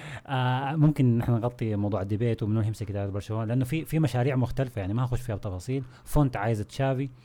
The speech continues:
آه، لابورتا عايز مهمته أساسية إنه يقعد ميسي. تشافي رد على فونت قال له: "أنا ما هاجي". <laughs> فالديبيت،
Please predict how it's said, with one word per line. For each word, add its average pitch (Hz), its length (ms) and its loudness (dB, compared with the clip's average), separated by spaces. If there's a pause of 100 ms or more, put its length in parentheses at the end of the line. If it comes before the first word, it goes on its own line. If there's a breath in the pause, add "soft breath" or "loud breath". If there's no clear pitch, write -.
(300 soft breath)
آه، 104 260 -2
لابورتا 107 680 0 (360 soft breath)
عايز 127 440 4
مهمته 123 380 4
أساسية 101 240 -4
إنه 104 200 -2
يقعد 101 280 -4
ميسي. 139 380 -2 (360 soft breath)
تشافي 131 360 2
رد 120 180 0
على 98 160 -2
فونت 110 260 0
قال 101 120 -2
له: 107 100 0
"أنا 104 100 -2
ما 110 200 -2
هاجي". 120 180 -6 (480 loud breath)
<laughs> - 480 -16
فالديبيت، 120 720 2